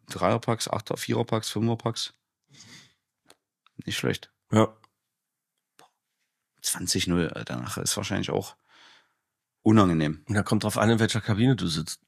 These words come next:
Speaker 1: Mhm. Und dann habe ich für mich den
Speaker 2: Für jedes Tor eine Kiste.
Speaker 1: Ich hab, <laughs> also das Ergebnis ist jetzt nicht überraschend. Das ist, äh, zweite Altmark Westliga gegen Landesklasse eins.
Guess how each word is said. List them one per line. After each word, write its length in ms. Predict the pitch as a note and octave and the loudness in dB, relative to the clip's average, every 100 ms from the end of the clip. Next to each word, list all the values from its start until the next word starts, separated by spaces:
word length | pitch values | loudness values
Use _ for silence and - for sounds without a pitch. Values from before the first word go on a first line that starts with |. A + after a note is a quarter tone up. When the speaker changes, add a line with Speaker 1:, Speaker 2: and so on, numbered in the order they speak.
| - | 0
Speaker 1:
Mhm. 280 | F#2 F#2 B2 - _ _ - | 4 4 2 -6 _ _ -6
Und 100 | - | 4
dann 160 | F#2 A#2 | 8 8
habe 120 | A#2+ | 8
ich 100 | A#2+ | 8
für 100 | G2+ | 6
mich 180 | A2+ - | 6 6
den 300 | G#2 G2+ - - - | 6 6 2 -12 2
Speaker 2:
Für 100 | B2+ | 6
jedes 260 | C3 B2 - | 8 6 4
Tor 120 | B2 | 4
eine 100 | B2 | 4
Kiste. 360 | - C3+ - - - | 4 2 2 -4 -4
Speaker 1:
Ich 160 | - - | -2 0
hab, 100 | - | 0
<laughs> 1600 | - - - - D#3+ - - - - - - - - - - - | -2 2 0 4 2 2 2 0 0 -6 0 -2 -2 -10 -8 6
also 120 | F#2 | 8
das 120 | F2+ | 8
Ergebnis 360 | F#2 G2 A#2+ A2 | 6 4 4 2
ist 120 | G2+ | 2
jetzt 140 | G2+ | 2
nicht 140 | A2+ B2 | 2 4
überraschend. 500 | G#2 E2 G#2+ D3 C3+ | 4 4 2 2 2
Das 140 | F2 | 0
ist, 200 | F#2 - | 2 0
äh, 140 | - E2 | 0 0
zweite 320 | - F2 - | 2 2 2
Altmark 300 | F#2+ G2 E2+ | 2 0 0
Westliga 440 | F#2+ - A2 G#2+ | -2 0 0 2
gegen 160 | F#2 E2+ | 4 4
Landesklasse 480 | F#2 G#2+ - F#2 F#2 | 2 0 0 -2 -2
eins. 340 | F2+ B2 - | -2 -2 -2